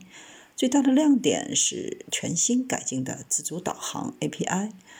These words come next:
二点零版本还包含一些重要的移动性能升级，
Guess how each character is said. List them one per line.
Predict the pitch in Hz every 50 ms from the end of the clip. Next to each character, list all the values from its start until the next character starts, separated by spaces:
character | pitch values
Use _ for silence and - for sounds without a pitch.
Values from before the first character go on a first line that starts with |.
| - - - - - - - - - -
二 | - 311
点 | - 294 226
零 | 202 190 202 220
版 | 214 - 165 208
本 | 202 202 - - - - -
还 | - - -
包 | - - 151 151 156
含 | - - 104 92
一 | 87 82 -
些 | - - - 127 123
重 | 117 123 - 233 226
要 | 226 185
的 | 147 - - -
移 | - 123 135
动 | - - 220 226
性 | 220 - 185 151
能 | 127 107
升 | 131 - - - 208 220 233 240
级， | - - - - - - -